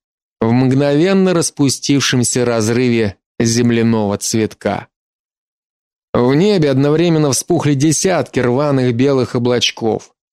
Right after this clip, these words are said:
Они плыли между глыбами туч, раздуваясь и оплывая на глазах белесыми чернильными кляксами. «Вниз, канальи!» рявкнул Клейн,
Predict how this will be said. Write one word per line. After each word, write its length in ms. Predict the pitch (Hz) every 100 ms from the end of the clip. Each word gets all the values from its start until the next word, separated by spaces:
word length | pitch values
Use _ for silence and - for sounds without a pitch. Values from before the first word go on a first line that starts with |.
| _ _ _
Они 260 | 110 113 131
плыли 320 | 147 175 175
между 320 | 156 147 139
глыбами 440 | 143 151 160 151 147
туч, 380 | - 180 - -
раздуваясь 1040 | 131 135 117 135 135 160 139 117 - - _ _ -
и 120 | 127
оплывая 680 | 123 - 135 143 147 147 143
на 120 | 135
глазах 580 | 123 127 123 127 143 113
белесыми 680 | 113 135 135 143 - 131 127
чернильными 760 | - 131 127 131 131 123 120
кляксами. 800 | 113 123 120 104 - - 101 - _ _ _ _ _ _ -
«Вниз, 640 | 123 170 247 262 247 196
канальи!» 880 | - 233 233 240 233 220 202 190 147 - -
рявкнул 500 | 131 139 127 - 139
Клейн, 440 | - 156 180 160